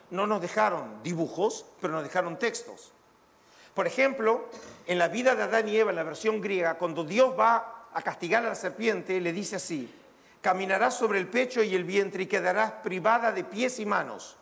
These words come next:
No se te perdonará ni una oreja, ni un ala, ni uno solo de los miembros,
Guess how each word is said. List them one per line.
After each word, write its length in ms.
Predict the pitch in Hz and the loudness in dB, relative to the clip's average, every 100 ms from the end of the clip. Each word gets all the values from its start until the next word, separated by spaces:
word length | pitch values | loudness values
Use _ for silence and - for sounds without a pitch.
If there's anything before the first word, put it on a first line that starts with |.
| _ _ _ _ - | _ _ _ _ -16
No 140 | - 220 | 0 2
se 140 | 226 | 2
te 120 | 220 | 0
perdonará 560 | 196 190 170 175 185 220 | 0 -2 0 0 4 4
ni 140 | 208 | 4
una 180 | 214 214 | 0 2
oreja, 380 | 190 202 240 220 | 2 4 2 0
ni 100 | 185 | 0
un 160 | 190 180 | -4 0
ala, 480 | 180 226 240 226 180 | 2 4 4 0 -2
ni 60 | |
uno 320 | 190 202 208 | -4 -2 -2
solo 420 | 160 - 202 214 196 | -4 -2 2 2 2
de 80 | |
los 120 | 175 156 | -2 -2
miembros, 600 | 151 135 101 - - | -4 -8 -10 -14 -18